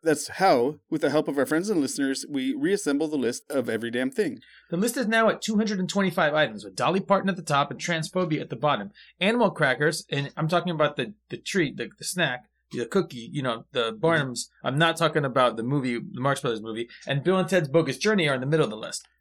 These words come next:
Speaker 1: Are you talking about the Bill and Ted's Bogus Journey cookie?
Speaker 2: The, no, the Bill and Ted J-, Bogus Journey is a movie, and I'm talking
Speaker 1: Okay.
Speaker 2: about that, not the journey
Speaker 1: Sure.
Speaker 2: they go on in the movie.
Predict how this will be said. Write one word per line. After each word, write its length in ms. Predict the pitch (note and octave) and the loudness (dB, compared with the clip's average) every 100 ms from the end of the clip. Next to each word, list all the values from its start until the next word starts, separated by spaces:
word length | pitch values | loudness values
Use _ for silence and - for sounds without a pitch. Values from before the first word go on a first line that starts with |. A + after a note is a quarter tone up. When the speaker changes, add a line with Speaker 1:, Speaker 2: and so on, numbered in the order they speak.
| - | 0
Speaker 1:
Are 60 | D#3 | 2
you 40 | |
talking 200 | F3+ A3+ | 4 4
about 180 | A3+ G#3+ | 4 2
the 60 | |
Bill 180 | D#3 E3+ | 2 2
and 80 | D#3+ | 2
Ted's 160 | E3 C#3+ | 0 0
Bogus 240 | D3 C3+ | -2 0
Journey 380 | D3+ C#3+ B2+ B2+ - _ - | 0 0 0 -4 -8 _ -6
cookie? 260 | E3+ - | -4 -2
Speaker 2:
The, 180 | A3+ A3+ _ - | -2 -4 _ 2
no, 320 | G#3 D#3 C#3+ | 4 4 2
the 80 | D3+ | 0
Bill 200 | C#3+ A3+ | 4 4
and 80 | A#3+ | 6
Ted 240 | A#3 F3+ | 4 4
J-, 160 | E3 G3 | -2 0
Bogus 280 | E3+ G#3 G3 | 4 4 4
Journey 340 | G#3 F#3+ F3 | 2 2 2
is 140 | E3+ D3+ | 2 2
a 80 | B2 | 2
movie, 460 | C#3+ F#3+ B2 A#2 | 4 4 4 -2
and 100 | B2 | -4
I'm 80 | C3 | 2
talking 240 | E3 D#3 | 2 4
Speaker 1:
Okay. 40 | D3+ | 2
Speaker 2:
about 200 | C#3 B2+ | 0 2
that, 260 | E3 C3 D#3 | 2 2 2
not 200 | F3+ F3+ | 2 4
the 80 | |
journey 200 | E3 F#3+ | 2 4
Speaker 1:
Sure. 60 | E3+ | 6
Speaker 2:
they 80 | D3+ | 6
go 160 | D3+ D3+ | 4 4
on 120 | C3+ | 2
in 80 | C#3+ | -2
the 80 | |
movie. 340 | B2 G#2+ G2 | -4 -6 -10